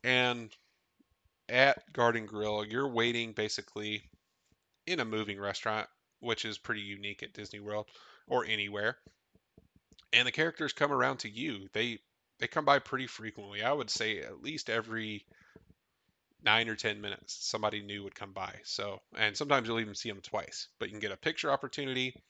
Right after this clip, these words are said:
Uh, usually you can get an autograph. Sometimes if they don't do autographs, though, they will give you a little card with, with their signature on it. So, there you go. Next up, we're gonna go to the World Showcase in Germany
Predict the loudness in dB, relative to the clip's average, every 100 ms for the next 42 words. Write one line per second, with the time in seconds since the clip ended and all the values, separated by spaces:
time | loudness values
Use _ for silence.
0 | _ _ _ _ _ _ -2 0 0 -2
1 | -4 -4 -2 0 2 6 4 6 4 4
2 | 4 -2 2 2 2 -4 -6 -2 0 0
3 | -2 -2 2 2 2 0 0 -2 -2 -2
4 | -8 -20 -20 _ 0 2 2 0 -2 -2
5 | -2 -4 -2 -2 -2 -6 -8 -10 -12 -20
6 | _ _ _ _ _ -10 -6 -4 -4 -6
7 | -8 -10 -10 -10 -12 -16 _ _ _ _
8 | -4 -4 -6 _ _ -4 -4 -6 -14 _
9 | _ _ _ _ _ -20 _ -20 _ -16
10 | _ -2 0 2 2 0 0 -2 0 0
11 | 0 0 0 -2 -2 0 0 0 -4 -4
12 | -6 -6 -6 -6